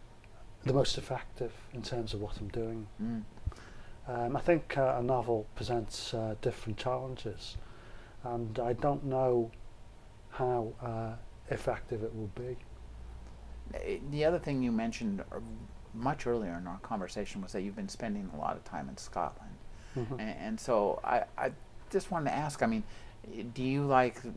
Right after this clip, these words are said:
Speaker 2: set up, "Okay, I'm gonna go to Scotland to just kind of look around and see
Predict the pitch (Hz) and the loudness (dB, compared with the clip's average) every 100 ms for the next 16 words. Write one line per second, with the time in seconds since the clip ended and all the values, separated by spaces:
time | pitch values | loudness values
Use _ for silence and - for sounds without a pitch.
0 | - - - - - - - - 123 104 | -8 -12 -12 -12 -14 -12 -2 6 6 8
1 | 95 - 120 113 117 117 107 120 120 117 | 4 4 6 6 6 0 2 2 2 0
2 | - 113 - - 107 - 113 104 104 101 | -4 -6 -2 6 8 6 0 0 -2 -4
3 | 98 - 107 101 104 113 107 98 98 107 | -6 -2 0 0 -2 -2 -2 0 2 2
4 | 110 107 104 - 117 | 0 -2 -4 -2 -2